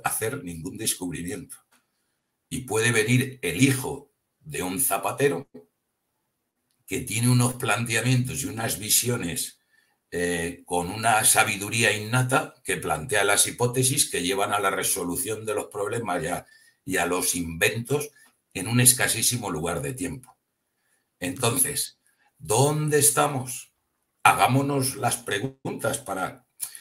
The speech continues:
si no nos quieren ofrecer la realidad, la verdad, pues seamos sensatos y lleguemos más o menos por el camino más corto a ella. Cuando te dije, si fue el señor Negreira,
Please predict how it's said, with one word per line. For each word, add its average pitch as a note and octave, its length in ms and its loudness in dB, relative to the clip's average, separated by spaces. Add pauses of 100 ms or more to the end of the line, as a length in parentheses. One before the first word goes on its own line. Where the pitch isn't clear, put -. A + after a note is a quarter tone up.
si - 240 4
no D3+ 120 4
nos F#3+ 200 4
quieren A#2+ 300 4
ofrecer F#2+ 480 0
la F2 180 0
realidad, E2 540 -4
la D2+ 100 -2
verdad, F2 400 -4 (500)
pues - 180 -2
seamos D2 360 -4
sensatos - 600 -4
y - 100 -4
lleguemos D#2 580 -6
más D#2 340 -2
o E2+ 80 -4
menos F2+ 400 -4
por G2 220 -4
el D#2 100 -4
camino D#2 340 -6
más F#2+ 200 -2
corto C#2 340 -6
a F#2+ 100 -6
ella. B2 280 -4 (560)
Cuando G2 300 0
te G#2 120 0
dije, A#2 600 2 (520)
si F#2+ 200 2
fue A#2 180 6
el C3+ 60 8
señor A2 360 2
Negreira, G#2 640 0